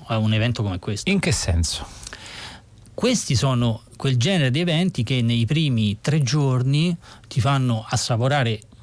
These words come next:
Speaker 1: esattamente, eh, il senso della tua esistenza, il rapporto con le persone, ti fanno capire a chi vuoi veramente bene, ti f-,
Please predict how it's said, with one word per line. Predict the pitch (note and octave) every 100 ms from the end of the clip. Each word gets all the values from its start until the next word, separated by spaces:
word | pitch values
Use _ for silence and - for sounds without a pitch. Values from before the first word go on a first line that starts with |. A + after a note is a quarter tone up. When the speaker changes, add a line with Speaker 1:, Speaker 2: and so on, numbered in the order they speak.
| -
Speaker 1:
esattamente, | B2 - A2 - B2+ C3+ D3+ D3+ - -
eh, | A#2+ A2+ A2+ G#2 G2 F#2 F#2+ G2+
il | B2 A#2 G2+ F#2+ F#2 F#2
senso | - C#3 C#3 B2 - A#2 G2 F#2+ G2 G#2+ - - -
della | - A2+ A2 G2+
tua | A#2+
esistenza, | G#2 A2+ - - G3 C#3+ - A#2
il | G#2+
rapporto | A2+ - C3+ C#3 A2+ - B2+ A2
con | G#2 A2
le | G2+
persone, | G2 A#2+ - G3 E3 A#2+ G#2 F#2+ G2+ -
ti | -
fanno | C3 A#2
capire | G2+ A2 A2+
a | G#2
chi | - A#2+
vuoi | G#2+ A#2
veramente | A2 G#2 G#2+ G#2 -
bene, | G#2+ E3+ E3+ A#2 G2+ F#2+
ti | -
f-, | C#3